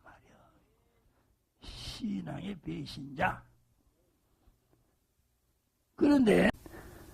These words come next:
배역자란 말이야, 배역. 배신, 패역도 그러고, 또 배도. 배역, 배도, 배신, 패역.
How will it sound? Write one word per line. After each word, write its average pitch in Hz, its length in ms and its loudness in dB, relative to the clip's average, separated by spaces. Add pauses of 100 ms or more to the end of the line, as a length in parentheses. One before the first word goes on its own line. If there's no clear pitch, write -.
(200)
배역자란 185 840 12
말이야, 160 220 6
배역. 175 420 6 (500)
배신, 185 600 8 (760)
패역도 - 680 10
그러고, 78 400 -2 (640)
또 156 160 12
배도. 165 480 10 (840)
배역, 208 640 12
배도, 214 560 8
배신, 214 640 10
패역. 240 680 12